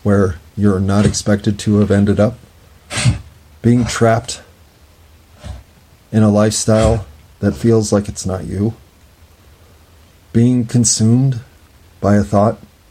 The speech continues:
that you've been taken into the wrong place, that you don't belong here, well, those energies are ending because we all belong here.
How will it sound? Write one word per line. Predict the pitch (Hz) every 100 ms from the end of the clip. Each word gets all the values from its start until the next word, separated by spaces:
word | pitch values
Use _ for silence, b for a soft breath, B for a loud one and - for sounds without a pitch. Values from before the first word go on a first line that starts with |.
| _ _ -
that | 101
you've | 104 104
been | 110 104 101 - _ _ _ _ b b b b b b _ _ _ _ _ _ _
taken | - 107 104 110
into | 107 110
the | 101
wrong | 90 92 95 101 104 - - -
place, | 98 98 104 - - - _ _ _ _ _ - - - -
that | 90
you | 95
don't | 107 110
belong | 95 101 113
here, | 117 120 120 - _ _ _ _ _ _ _ _ _ - _ _ _ -
well, | 107
those | 110 139 127
energies | 120 110 98 101 95 95 - -
are | 104 92
ending | 101 90 82 - - - - - - - -
because | 120 123 127 120
we | 127
all | 135 135
belong | 101 101 113 92
here. | 98 -